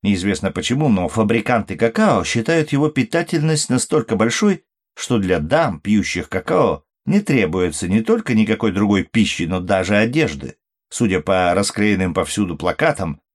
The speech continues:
в Англии для потребителей какао достаточно одного ярда кисеи, а на континенте даже и то лишнее. Но это между прочим.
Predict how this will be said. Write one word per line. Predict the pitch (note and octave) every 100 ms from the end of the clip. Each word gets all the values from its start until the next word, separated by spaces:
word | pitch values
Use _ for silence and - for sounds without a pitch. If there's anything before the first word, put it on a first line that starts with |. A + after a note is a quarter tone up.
| _
в | -
Англии | G3+ D#3+ D3 C#3
для | G#2 A2+
потребителей | A2 G2 G2+ F#2 G2 F#2+ F2
какао | D#2 A#2+ G#3 F#3+ D#3 _ _ -
достаточно | C3+ - G3+ G3 - D#3
одного | C#3 B2+ C3+ D#3 D3+ -
ярда | A#2 C3+ C#3 B2+ C#3
кисеи, | D3 - D3+ F#2+ D2+ - _ -
а | A2
на | G2+
континенте | F#2 G2 D#3 A3 C#4 A3 D#3
даже | G3+ F3+ F3
и | D#3 D#3+
то | - A#2+ F2
лишнее. | E2+ - - - - _ _ A#3
Но | B3
это | - D#3+ D#3 B2+ A2
между | B2+ F#2+ G2
прочим. | E2 - -